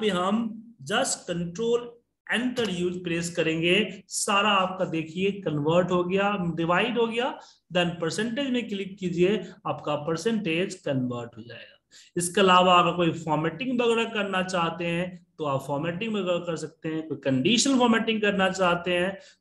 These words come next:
तो यहाँ हम दे सकते हैं कि भाई जो greater than one है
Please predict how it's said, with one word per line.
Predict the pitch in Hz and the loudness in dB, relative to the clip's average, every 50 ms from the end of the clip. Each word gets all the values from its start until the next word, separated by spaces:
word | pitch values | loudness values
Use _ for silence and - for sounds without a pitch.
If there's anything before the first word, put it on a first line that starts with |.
| _ - | _ -8
तो | 294 | -6
यहाँ | 294 247 202 175 185 185 175 180 196 196 190 | -4 -2 -2 0 2 2 4 4 4 2 2
हम | 190 185 180 180 | 2 2 0 0
दे | 175 175 | -2 -2
सकते | 175 170 175 175 - 190 | -2 -4 -8 -10 -12 -10
हैं | 190 190 | -8 -6
कि | 196 | -4
भाई | 202 214 | -4 -4
जो | 208 180 175 180 165 - 127 127 | -4 -2 -2 -2 -2 -2 -4 -2
greater | 135 143 143 139 180 196 185 170 180 | 0 0 0 0 -2 -4 -2 0 0
than | 180 185 208 240 247 247 - - _ _ _ - 131 123 120 120 127 | 2 2 2 2 0 -2 -4 -12 _ _ _ -10 -8 -8 -6 -2 0
one | 160 190 220 226 226 208 | 2 2 2 4 2 2
है | 190 175 165 165 165 180 170 - - _ | 4 2 2 2 0 -2 -6 -12 -18 _